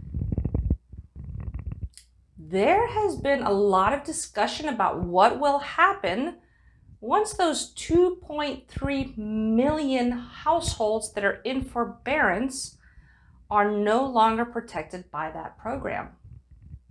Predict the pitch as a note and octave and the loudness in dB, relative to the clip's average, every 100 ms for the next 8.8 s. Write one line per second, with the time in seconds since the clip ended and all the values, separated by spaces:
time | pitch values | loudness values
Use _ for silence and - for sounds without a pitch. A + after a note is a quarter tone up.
0 | _ _ - - _ - - - D4+ A4 | _ _ -20 -20 _ -10 -4 2 4 4
1 | A#4 D#4+ - A#3+ F#3 - - - D#4+ A#3+ | 0 -6 0 2 2 2 -4 0 2 2
2 | G#3+ G#3+ A#3 A#3 - G#3 G#3 A3 B3+ D#4+ | 4 2 2 0 -2 -4 0 0 0 0
3 | F#4 G#4+ A4 A3+ D#3+ D3 F3 - F#3+ G#3+ | 4 4 4 2 -2 -6 -8 -10 -8 -6
4 | G#3+ - D4+ E4+ A#3 F#3+ E3+ E3+ G#3 A#3 | -6 -4 -4 -2 -4 -6 -8 -4 -2 -2
5 | G#3+ G#3 - G3+ A#3 D#4+ - - - - | -2 -4 -6 -6 -6 -6 -8 -12 -20 -20
6 | - _ _ _ _ - - G#3+ A#3+ G4+ | -20 _ _ _ _ -16 -8 -2 2 2
7 | C4+ C#3 G3+ A3+ _ _ _ _ _ _ | 2 -2 -4 -8 _ _ _ _ _ _
8 | _ - - A3+ F#4 A4 - - | _ -20 -20 -6 0 2 2 0